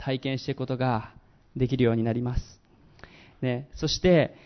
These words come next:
神様は私たちの悲しみを無駄にされる方ではないなっていうふうに思います。私たち皆さんどうでしょう？悲しみの経験や困難の経験、今までもされてきた方あると思います。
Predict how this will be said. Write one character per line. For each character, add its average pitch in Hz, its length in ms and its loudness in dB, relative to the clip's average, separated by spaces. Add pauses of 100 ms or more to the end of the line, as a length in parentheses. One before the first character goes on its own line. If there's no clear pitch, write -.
(640)
神 226 220 2
様 165 220 6
は 139 40 8
私 220 300 4
た 196 100 4
ち 143 160 -2
の 147 540 2 (600)
悲 208 240 2
し 233 120 -2
み 226 100 4
を 220 60 4
無 185 160 4
駄 247 140 6
に 254 360 2 (220)
さ - 180 0
れ 214 100 4
る 226 80 2
方 240 200 4
で 226 80 4
は 202 80 6
な 208 140 6
い 208 40 2
な 190 120 6
っ 180 80 0
て 147 60 2
い - 20 4
う - 20 4
ふ - 20 4
う - 20 2
に 143 60 2
思 147 160 0
い 143 60 2
ま 135 160 2
す。 - 180 -18 (320)
私 196 240 0
た 208 80 2
ち 165 160 0
皆 180 180 4
さ 170 140 2
ん - 20 4
ど 190 120 4
う - 20 6
で 185 80 6
し 156 80 2
ょ 143 40 4
う？ - 20 2 (180)
悲 160 100 8
し 185 120 0
み 185 80 2
の 180 140 2
経 185 180 4
験 190 140 2
や 185 120 4
困 208 200 0
難 175 120 4
の 143 80 4
経 139 160 4
験、 139 120 2
今 143 100 4
ま 160 80 6
で 156 80 6
も 139 80 2
さ 147 160 4
れ 143 80 4
て 160 100 0
き 160 60 -6
た 156 100 0
方 139 200 0
あ 151 40 6
る 156 120 2
と 151 60 -2
思 139 120 0
い 131 40 0
ま 123 180 2
す。 - 140 -14